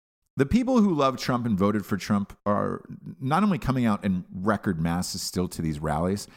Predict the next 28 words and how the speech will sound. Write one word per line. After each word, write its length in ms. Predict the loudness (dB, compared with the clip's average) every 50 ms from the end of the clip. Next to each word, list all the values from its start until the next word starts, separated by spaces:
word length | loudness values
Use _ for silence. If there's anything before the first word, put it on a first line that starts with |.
| -14 -8
and 120 | -4 -2 0
let's, 260 | 0 -2 -2 -4 -2 -2
I, 80 | -2
I, 240 | -2 -2 -4 -6 -4 -2
I'm 100 | 0 0
gonna 140 | 0 0 0
call 200 | 0 0 0 0
a 40 |
spade 280 | -2 -4 -4 -2 -2 -2
a 40 | -4
spade 300 | -6 -6 -6 -6 -4 -6
here. 120 | -8 -10 -8
This 260 | -4 -4 -2 0 0
is 140 | 0 0 0
what 160 | -2 -2 -2
they 140 | -4 -4 -2
are, 220 | -2 -2 -2 -4
is 100 | -6 -8
rallies. 460 | -6 -6 -6 -6 -6 -8 -10 -12 -14 -16 _ _ -20 _ _ _ -6
He 220 | 0 2 2 4
is 100 | 4 2
still 320 | -2 -2 0 2 2 2 2
rallying 720 | 0 0 2 2 4 2 2 -2 -4 -4 -4 -6 -6 -8 _ -8
the 60 | -6
same 360 | -4 -2 -2 0 0 0 0
as 140 | -2 -2 -2
he 120 | 0 0
was 520 | 2 4 4 4 4 2 0 -2 -6 -10